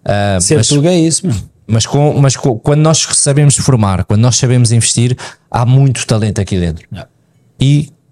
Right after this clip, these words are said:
Speaker 1: pode ser, eh, na natação, como temos um miúdo a dar cartas, pode ser, eh, no, no ciclismo, como temos um, um miúdo a dar cartas, pode ser no rugby, como temos agora uma seleção inteira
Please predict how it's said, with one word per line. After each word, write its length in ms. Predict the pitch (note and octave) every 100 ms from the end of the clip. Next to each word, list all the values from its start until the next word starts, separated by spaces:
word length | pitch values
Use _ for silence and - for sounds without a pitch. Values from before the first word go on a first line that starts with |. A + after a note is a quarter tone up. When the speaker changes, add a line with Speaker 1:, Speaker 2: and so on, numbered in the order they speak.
| _ -
Speaker 1:
pode 200 | B2 A#2
ser, 240 | C3+ A#2+
eh, 680 | A#2 A2 G#2+ G#2 G2 F#2 G2
na 160 | G2+ A2+
natação, 560 | A2+ A2 - A2 G#2 F#2
como 180 | F2+
temos 240 | F2 F#2+ F#2
um 80 | F#2+
miúdo 220 | F#2+ F#2
a 60 |
dar 140 | F2+ F2
cartas, 500 | F#2 E2+ E2+ D#2+ - _ _ _ _ _ _ _
pode 180 | - G#2
ser, 220 | - G#2+ G2+
eh, 280 | G2+ G2
no, 680 | F#2+ G2+ F#2+ F#2 F#2 F#2+ G#2 - _
no 100 | G#2
ciclismo, 600 | G2+ A#2+ - B2 A2 G2
como 180 | F2+ G#2+
temos 280 | F#2+ G2+ F#2
um, 280 | G2 F2+ E2 -
um 60 |
miúdo 280 | G#2 G#2 G2
a 20 |
dar 140 | F#2 F2
cartas, 460 | - F2+ F2 - - _ _ _ _ _
pode 160 | B2+ B2+
ser 80 | D#3+
no 100 | C#3+
rugby, 360 | B2 D3 B2 A2
como 180 | A#2+
temos 280 | G#2+ A#2 G#2
agora 440 | G#2+ G#2 G#2 F#2+ E2+
uma 200 | G2 G2
seleção 400 | - G2 - F#2+
inteira 420 | F#2 F#2 E2 E2+